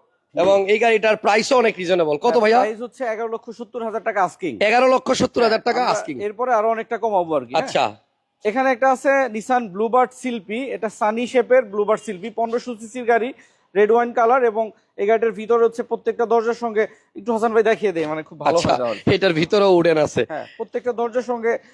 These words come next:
Speaker 2: প্যাডের সঙ্গে একটা করে উডেনের অপশন
Speaker 1: এগুলা কি
Speaker 2: পেয়ে
Speaker 1: ভাইয়া
Speaker 2: যাবেন।
Speaker 1: গাড়ির সাথে অরিজিনাল?
Speaker 2: হ্যাঁ, একদম বিল্ট ইন, Bluebird এই অপশনটা আসে আর কি।
Speaker 1: আচ্ছা, Bluebird শিল্পী কিন্তু
Speaker 2: অপশন
Speaker 1: সানি
Speaker 2: হ্যান্ডেলস
Speaker 1: শেপ।
Speaker 2: থাকে।
Speaker 1: এটা সানি শেপের Bluebird শিল্পী।
Speaker 2: হ্যাঁ, হ্যাঁ।
Speaker 1: ওকে, সিসি পনেরোশো,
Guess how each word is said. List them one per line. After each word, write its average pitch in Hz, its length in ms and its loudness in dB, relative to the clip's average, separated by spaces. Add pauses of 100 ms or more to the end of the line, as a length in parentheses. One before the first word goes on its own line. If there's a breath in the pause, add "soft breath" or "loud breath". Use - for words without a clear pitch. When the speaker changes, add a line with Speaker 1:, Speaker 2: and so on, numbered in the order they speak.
(220 soft breath)
Speaker 2:
প্যাডের 208 220 0
সঙ্গে 220 260 -2
একটা 208 200 -2
করে 202 160 2
উডেনের 190 320 2
অপশন 175 160 2
Speaker 1:
এগুলা 262 160 2
কি 269 40 4
Speaker 2:
পেয়ে 294 80 -2
Speaker 1:
ভাইয়া 269 160 4
Speaker 2:
যাবেন। 202 100 0
Speaker 1:
গাড়ির 202 160 2
সাথে 220 260 -2
অরিজিনাল? 208 320 0
Speaker 2:
হ্যাঁ, 277 120 -2
একদম 240 200 -6
বিল্ট 240 220 -8
ইন, 135 220 -8
Bluebird 220 300 0
এই 220 120 2
অপশনটা 185 360 -2
আসে 147 180 -4
আর 127 60 -2
কি। 107 100 -8
Speaker 1:
আচ্ছা, 151 260 0
Bluebird 214 440 2
শিল্পী 269 500 0
কিন্তু 254 280 0
Speaker 2:
অপশন - 140 0
Speaker 1:
সানি 240 120 2
Speaker 2:
হ্যান্ডেলস 233 260 -2
Speaker 1:
শেপ। 175 80 -8
Speaker 2:
থাকে। 139 280 -8 (280)
Speaker 1:
এটা 214 200 0
সানি 233 340 2
শেপের 269 380 2
Bluebird 214 360 0
শিল্পী। 165 340 -4
Speaker 2:
হ্যাঁ, 156 140 -8
হ্যাঁ। 131 160 -20 (280 soft breath)
Speaker 1:
ওকে, 165 280 -6
সিসি 254 300 -2
পনেরোশো, 262 640 2